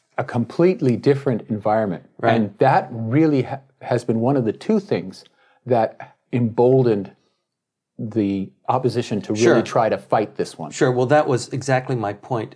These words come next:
Speaker 2: that it is a dramatic display for other purposes besides we're doing this because we think we can turn the tide. They can't turn the
Speaker 1: They
Speaker 2: tide.
Speaker 1: can't turn the tide, no.
Speaker 2: But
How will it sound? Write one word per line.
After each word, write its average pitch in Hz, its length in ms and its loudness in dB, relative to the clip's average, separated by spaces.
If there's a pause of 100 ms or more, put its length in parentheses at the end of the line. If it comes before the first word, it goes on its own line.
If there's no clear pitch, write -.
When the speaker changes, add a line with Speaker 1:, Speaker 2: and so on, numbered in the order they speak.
Speaker 2:
that 110 300 -2 (400)
it 139 140 2
is 147 200 2
a 123 120 4
dramatic 143 840 0 (260)
display 120 920 0 (280)
for 127 560 0 (400)
other 196 180 4
purposes 147 680 -2 (800)
besides 143 640 2 (360)
we're 151 160 6
doing 160 320 6
this 131 160 4
because 135 400 -2
we 127 140 0
think 175 280 0
we 139 60 2
can 135 320 -2
turn 175 320 0
the 147 60 0
tide. 143 440 -4 (260)
They 156 140 4
can't 254 320 -4
turn 151 220 0
the 135 60 2
Speaker 1:
They 160 100 4
Speaker 2:
tide. 170 100 4
Speaker 1:
can't - 160 4
turn 233 140 2
the 139 100 4
tide, 98 320 0
no. 269 140 6
Speaker 2:
But 226 340 4